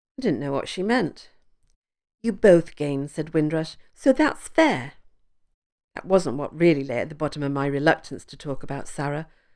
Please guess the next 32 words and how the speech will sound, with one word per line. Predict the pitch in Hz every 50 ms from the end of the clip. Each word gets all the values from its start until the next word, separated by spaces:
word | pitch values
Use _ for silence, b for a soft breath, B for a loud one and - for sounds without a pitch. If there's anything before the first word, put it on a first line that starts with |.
| _ _
but | - 196
I | 208
let | 202 214 196 - -
them | 170 151 139
think | - - 165 165 - -
that. | 139 120 - - - - - _ _ _ _ _ _ _ _ _ _ _ _ _ _ _ -
"So," | 494 254 123 - - -
said | - - 160 147 -
Windrush, | 151 143 135 135 131 - - - - - - - _ _
"if | - 196 - 294
you | 330 415 381
met | 285 226 190 - - -
and | - 190 170
helped | - 196 202 226 - - -
each | - - - -
other, | 98 101 - 98 - - - - - - _ _ _ _ _
how | - - 403 403
come | - - 156 143 165 180
you | 202
didn't | 202 208 196 208 -
know | 226 226 226 220 - - -
Leets | - 226 262 262 - - - -
were, | 254 247 240 226 - - - - - _ _
well, | - 233 247 262 226 143 123 - 208 - _ _ _ _ _ _ _ _
not | - 214 220 226 226 208 180 - - - - - _ _ _ _ _ -
adult-looking?" | 359 339 214 160 143 - - 175 175 160 - - 139 127 117 139 170 - _ _ _ _ _ _ _ _ _ _ _ _ _ -
"It | 190 -
was | 269 254 233 254
all | 254 247 240
in | 240 233
a | 220
shadow," | - - 262 220 196 165 143 147 151 160 151